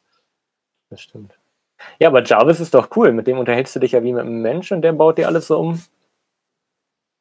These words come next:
wie du's brauchst. Wenn du sagst, „Ey, mach mir mal ein Butterbrot mit ordentlich dick Marmelade“,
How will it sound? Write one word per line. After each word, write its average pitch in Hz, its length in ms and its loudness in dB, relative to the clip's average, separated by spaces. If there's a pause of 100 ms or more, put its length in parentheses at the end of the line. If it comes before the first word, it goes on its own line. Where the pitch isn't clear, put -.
(140)
wie 139 80 -8
du's 135 140 -12
brauchst. - 520 -2 (1040)
Wenn 120 80 -10
du 120 80 -2
sagst, 131 280 2
„Ey, 139 220 4
mach 127 240 0
mir 131 100 -2
mal 127 240 0
ein 117 300 -8 (100)
Butterbrot 123 880 0
mit 113 260 -10 (100)
ordentlich 127 460 -2
dick 139 160 -2
Marmelade“, 127 760 -2